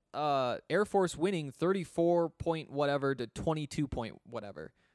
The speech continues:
A twelve point win. Um, and there's reason to believe that could happen. You know, this Air Force team,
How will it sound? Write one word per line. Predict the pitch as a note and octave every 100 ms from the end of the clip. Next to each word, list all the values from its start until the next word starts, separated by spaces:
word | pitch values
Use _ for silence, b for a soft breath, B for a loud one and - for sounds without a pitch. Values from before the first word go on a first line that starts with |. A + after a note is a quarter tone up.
| _ _ _ _ _ _ -
A | F3
twelve | - A3 F3+
point | G3 F#3
win. | D3+ B2 E2+ - _ _ _
Um, | D3 D3 D3 -
and | E3
there's | E3+ A3 F3+ _ _ _ _ -
reason | D#3 E3+ G3
to |
believe | E3+ C#3+ E3+
that | D#3 D#3
could | C#3+
happen. | F3 F#3 A2+ A2+ b b b
You | C#3+
know, | D#3 D#3 D3 - -
this | F3+ -
Air | E3 F#3
Force | G3 F#3+ -
team, | - E3 E3+ E3